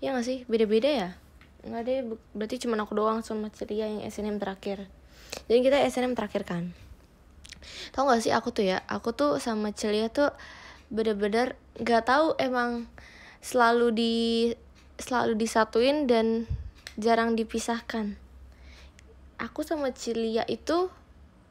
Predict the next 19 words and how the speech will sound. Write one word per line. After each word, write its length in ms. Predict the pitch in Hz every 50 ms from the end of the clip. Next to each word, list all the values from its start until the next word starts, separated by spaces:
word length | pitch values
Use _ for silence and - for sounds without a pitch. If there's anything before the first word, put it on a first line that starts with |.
| - - - - - - - - - - - - - - - - - - - - - - - - -
setiap 560 | - - - - 240 233 - - 240 233 233
kita 240 | - 240 233 - 233
belajar 400 | 233 214 220 208 202 214 220 226
setlist, 640 | - - 226 214 208 - - 269 320 311 - - -
pasti 240 | - 262 - 277 262
kita 160 | 285 330 320
selalu 320 | - 277 240 226 202 208
berdua. 320 | 190 190 202 202 190 - - - - - - - - - - - - - - - - - - - - - - - - - -
Pertama 400 | 226 226 - 214 214 254 277 269
kita 160 | 262 - 277
belajar 560 | 254 226 220 208 185 208 202 202 202 208 208
Session 480 | - 214 208 - - 208 196 196 196 190
Girls 320 | 185 185 196 190 - -
kan. 240 | - 165 165 175 170 - - - - - - - - - - - - - - - - - - - - - - - - - - - - - - - - - - - - -
Itu 160 | - - 226
aku, 320 | 226 226 - 240 240 240
aku 240 | - - 208 - 247
sama 240 | 247 240 220 208 196
Celia, 560 | 196 - - 190 196 185 185 202 233 - -